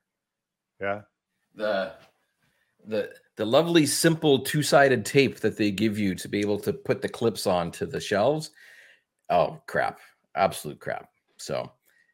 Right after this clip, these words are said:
Speaker 2: I've gotta, I've gotta get around to getting some better quality clip,
Speaker 1: You need to
Speaker 2: uh,
Speaker 1: go and get the three M
Speaker 2: stuff.
Speaker 1: one. Yeah.
Speaker 2: The three M one, or there's e-, there's, you've seen, have you seen the nano tape?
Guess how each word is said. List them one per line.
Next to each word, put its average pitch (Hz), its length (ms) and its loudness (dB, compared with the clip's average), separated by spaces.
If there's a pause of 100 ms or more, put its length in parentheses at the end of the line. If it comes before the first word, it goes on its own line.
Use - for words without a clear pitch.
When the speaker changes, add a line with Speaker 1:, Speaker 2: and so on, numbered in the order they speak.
(140)
Speaker 2:
I've 85 80 -4
gotta, 95 360 6 (180)
I've - 80 -10
gotta 117 160 6
get 110 140 6
around 104 300 8
to 98 60 -2
getting 98 260 2
some 90 240 -6
better 90 300 0
quality 82 720 -4
clip, - 360 -10
Speaker 1:
You 143 60 -2
need 160 160 4
to 151 60 0
Speaker 2:
uh, 131 40 4
Speaker 1:
go 160 100 8
and 147 80 4
get 139 140 4
the - 80 -4
three 127 240 0
M 131 80 2
Speaker 2:
stuff. 120 80 -2
Speaker 1:
one. 95 180 -8 (380)
Yeah. 95 140 -10
Speaker 2:
The 95 60 -10
three 117 300 0
M 117 120 2
one, 120 360 2
or 98 300 0
there's 101 220 -4
e-, 175 120 -8
there's, 120 300 -8 (360)
you've 131 140 -10
seen, - 220 -4
have 156 120 -4
you 226 100 0
seen 262 280 -2
the 175 120 2
nano 110 500 -2
tape? 208 360 -4